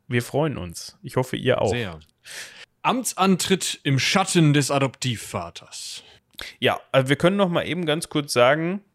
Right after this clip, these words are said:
Speaker 1: neun nach Christus, wie gesagt, Varusschlacht. Problem an der ganzen Sache, das hat halt dem Re-, den rechtsrheinischen Bemühungen so einen Dämpfer versetzt.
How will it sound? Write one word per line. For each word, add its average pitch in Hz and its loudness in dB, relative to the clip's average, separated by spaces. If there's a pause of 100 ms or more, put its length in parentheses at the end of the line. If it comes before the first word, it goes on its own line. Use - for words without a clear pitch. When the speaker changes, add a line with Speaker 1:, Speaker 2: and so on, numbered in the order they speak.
(140)
Speaker 1:
neun 127 2
nach 147 2
Christus, - -4
wie 127 -4
gesagt, 135 0 (340)
Varusschlacht. 147 0 (280)
Problem 135 0
an 165 0
der 151 0
ganzen 143 0
Sache, 165 2 (300)
das 135 2
hat - 0
halt 170 2 (680)
dem 135 0 (320)
Re-, 117 -2
den 127 0
rechtsrheinischen 127 -2
Bemühungen 135 0
so 117 -2
einen 110 -2
Dämpfer 147 2
versetzt. - -2